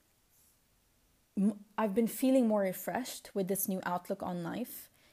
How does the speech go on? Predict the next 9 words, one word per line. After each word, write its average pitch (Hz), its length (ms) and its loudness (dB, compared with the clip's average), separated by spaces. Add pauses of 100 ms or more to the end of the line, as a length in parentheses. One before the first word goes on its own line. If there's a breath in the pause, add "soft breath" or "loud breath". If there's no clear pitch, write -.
even 247 280 8
though 240 180 6
I've 190 200 4
always 208 380 4
been 185 540 -2 (320)
someone 202 500 0
who 180 600 -6 (560)
engaged 202 760 0
in 180 420 -4